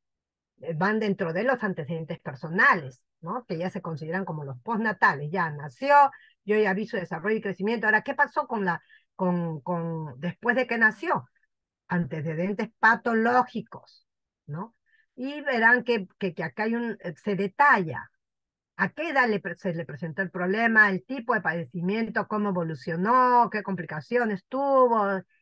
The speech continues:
ta, ta, ta, si hubo transfusiones, si es alérgico. Y verán acá un ejemplo, miren. O sea, les, les he puesto un ejemplo para que más o menos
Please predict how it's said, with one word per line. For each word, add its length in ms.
ta, 180
ta, 200
ta, 180
si 140
hubo 120
transfusiones, 760
si 80
es 120
alérgico. 640
Y 100
verán 220
acá 240
un 140
ejemplo, 500
miren. 360
O 60
sea, 140
les, 160
les 340
he 60
puesto 300
un 100
ejemplo 360
para 200
que 120
más 240
o 60
menos 400